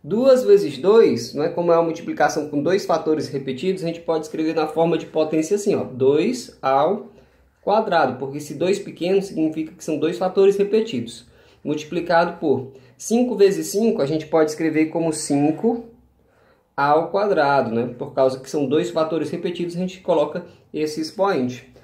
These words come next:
Então, a decomposição de cem em fatores primos pode ser escrita dessa maneira aqui.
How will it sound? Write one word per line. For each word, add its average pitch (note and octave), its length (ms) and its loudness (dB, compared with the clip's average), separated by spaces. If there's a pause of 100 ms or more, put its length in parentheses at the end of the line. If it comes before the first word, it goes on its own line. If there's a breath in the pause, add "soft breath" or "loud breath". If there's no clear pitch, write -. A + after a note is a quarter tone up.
(260 soft breath)
Então, A3+ 460 2
a F3 80 2
decomposição G3+ 760 2
de F3 120 -6
cem E3+ 440 -2
em D#3+ 80 -2
fatores D#3 480 0
primos F3+ 480 -2 (460 soft breath)
pode E3+ 280 4
ser F3 180 -2
escrita F3 480 -2
dessa F3 360 2
maneira G#3+ 360 2
aqui. E3+ 400 -6